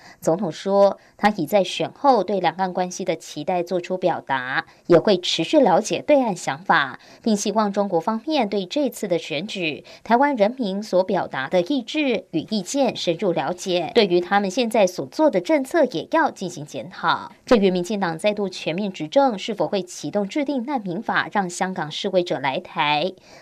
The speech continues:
总统则说，香港市民要来台湾已经有相关的法律作为行为准则，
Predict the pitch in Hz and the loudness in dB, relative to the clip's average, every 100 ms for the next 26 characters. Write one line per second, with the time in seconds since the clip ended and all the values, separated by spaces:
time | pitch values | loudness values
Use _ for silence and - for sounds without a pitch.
0 | - 185 170 170 147 147 - 202 202 202 | -2 0 0 -2 -4 -4 0 4 6 6
1 | - _ - 220 208 175 160 220 196 170 | 4 _ -2 0 2 2 0 -4 -6 -6
2 | 160 160 202 - 202 170 156 - 156 208 | -4 -4 -4 2 4 4 0 0 0 4
3 | 208 214 170 - 190 180 160 185 185 196 | 2 2 -6 -4 0 0 0 -4 0 0
4 | 185 165 160 135 196 180 - 196 165 151 | 2 -2 -2 -4 -4 -4 2 2 2 -2
5 | 165 - 165 170 175 180 - - 143 147 | -4 -8 -4 -2 -2 -6 -6 -4 0 0
6 | 170 | -2